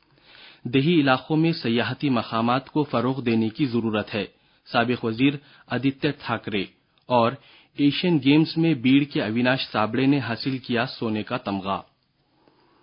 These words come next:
अब खबरें तफसील से। आज बाबाए कौम महात्मा गांधी की एक सौ चौवनवीं जयंती है। मुल्क भर में बाबाए कौम को खिराज तहसीन पेश किया जा रहा है। सदर जमहूरिया द्रौपदी मुर्मू,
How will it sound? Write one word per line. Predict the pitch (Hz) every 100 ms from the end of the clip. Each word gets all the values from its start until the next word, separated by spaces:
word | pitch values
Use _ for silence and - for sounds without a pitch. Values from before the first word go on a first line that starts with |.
| -
अब | 147
खबरें | - 151 175
तफसील | 170 135 - 117 107
से। | - 107 90 _ _ _ _ _ _ - - -
आज | 147 175 - 131
बाबाए | 117 113 120 131
कौम | - 143 147
महात्मा | 127 117 - 120
गांधी | 110 107 110 139
की | 120 120 - _ _ 131
एक | 135
सौ | - 175
चौवनवीं | 170 131 113 127 131 127 151
जयंती | 110 101 101 -
है। | 95 98 - _ _ _ _ _ _ 143
मुल्क | 156 165
भर | 135 151
में | 175 170
बाबाए | 110 107 120 135
कौम | - 127 139
को | 143 156
खिराज | - 120 117 139 143
तहसीन | 107 - 139 160
पेश | 123 113
किया | - 110 98
जा | 98
रहा | 95 92 104
है। | 104 - _ _ _ _ - - -
सदर | 135 156
जमहूरिया | 156 151 143 170 170
द्रौपदी | 123 117 117 117 123
मुर्मू, | 127 120 120 147